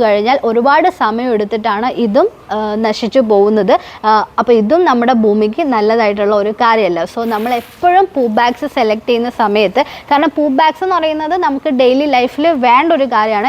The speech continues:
ഞങ്ങൾക്ക് എന്തായാലും വേണ്ട ഒരു കാര്യമാണ്. അപ്പോൾ എല്ലാ ദിവസവും ഇങ്ങനെ ഭൂമിക്ക് ഭാരമാവുന്നത് പോലെ, ആ, പ്ലാസ്റ്റിക് ഇടാൻ എനിക്ക്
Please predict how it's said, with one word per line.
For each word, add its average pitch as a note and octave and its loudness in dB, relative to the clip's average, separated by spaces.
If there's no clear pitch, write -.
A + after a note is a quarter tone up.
ഞങ്ങൾക്ക് E4+ -2
എന്തായാലും C4+ 2
വേണ്ട A3 0
ഒരു A#3 -2
കാര്യമാണ്. G#3 2
അപ്പോൾ C#4+ 2
എല്ലാ F4 2
ദിവസവും E4 -6
ഇങ്ങനെ C#4+ -8
ഭൂമിക്ക് C4 -6
ഭാരമാവുന്നത് B3 2
പോലെ, A#3 0
ആ, A3+ -4
പ്ലാസ്റ്റിക് A3+ 0
ഇടാൻ A#3 0
എനിക്ക് D4+ 0